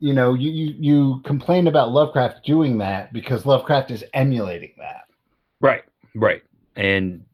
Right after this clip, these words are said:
Speaker 2: and it's true. He, he was emulating that rather than the more modern writing styles. He was going back in time
Speaker 1: I mean,
Speaker 2: to
Speaker 1: you can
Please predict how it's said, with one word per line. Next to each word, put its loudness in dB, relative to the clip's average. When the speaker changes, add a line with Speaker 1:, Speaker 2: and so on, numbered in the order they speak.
Speaker 2:
and -2
it's -4
true. 0
He, -4
he -2
was 0
emulating 0
that -4
rather -2
than -8
the -6
more -4
modern 0
writing -4
styles. -4
He -2
was -4
going -4
back -4
in -6
time 0
Speaker 1:
I 0
mean, -4
Speaker 2:
to -6
Speaker 1:
you -4
can -4